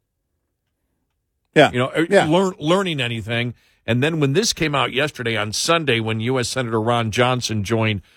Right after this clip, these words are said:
Speaker 2: fourteen of his Senate G O P colleagues in sending a letter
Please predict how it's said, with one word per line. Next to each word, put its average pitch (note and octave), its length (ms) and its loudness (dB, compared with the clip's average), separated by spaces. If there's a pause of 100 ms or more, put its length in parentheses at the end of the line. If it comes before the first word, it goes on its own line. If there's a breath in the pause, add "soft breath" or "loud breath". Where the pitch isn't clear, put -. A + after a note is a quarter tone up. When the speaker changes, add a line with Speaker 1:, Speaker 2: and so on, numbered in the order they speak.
(220 soft breath)
Speaker 2:
fourteen E3 600 0
of C#3 80 0
his B2 140 0
Senate D3 300 2
G C#3 180 0
O B2 100 2
P C3 200 -4
colleagues A#2 640 0
in A2+ 120 -4
sending E3 420 -2
a C3 60 2
letter B2 440 0